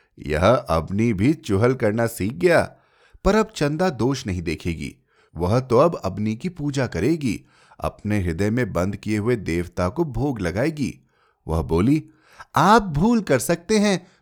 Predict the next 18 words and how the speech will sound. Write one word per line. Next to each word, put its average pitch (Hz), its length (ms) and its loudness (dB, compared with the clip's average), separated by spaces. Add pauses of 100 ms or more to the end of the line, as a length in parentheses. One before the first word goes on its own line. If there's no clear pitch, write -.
पर 214 120 6
मैं 135 280 2
कैसे 185 300 2
भूल 208 240 2
करूंगी? 220 480 2 (440)
आज 160 400 4
आप 190 300 4
मेरे 170 240 4
मेहमान 147 560 0
हैं, 175 340 -2 (360)
आप 123 320 4
यूं 117 280 2
ही 196 160 0
सूखे 190 460 0
थोड़े 120 280 2
ही 220 140 4
लौटने 202 380 2
पाएंगे।" 117 580 0